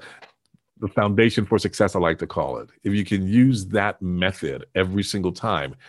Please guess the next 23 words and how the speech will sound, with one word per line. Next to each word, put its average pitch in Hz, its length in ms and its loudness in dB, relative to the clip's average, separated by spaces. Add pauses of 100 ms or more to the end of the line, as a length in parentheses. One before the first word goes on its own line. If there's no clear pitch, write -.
(180)
then 95 100 -4
you'll 90 100 0
be 90 80 0
successful. 78 560 -4
So - 120 -10
know 92 180 0
who 98 80 2
you're 80 140 -2
talking 131 440 -2
to, 123 340 0 (480)
understand 98 360 2
what 87 100 -2
your 82 80 -2
goal 95 300 2
are, 92 280 2
and 85 100 -8
then 80 200 -6 (120)
have 95 240 -2
that 87 200 -4
foundation 87 760 -2
that 82 180 0
you 80 80 -6
use 80 420 -4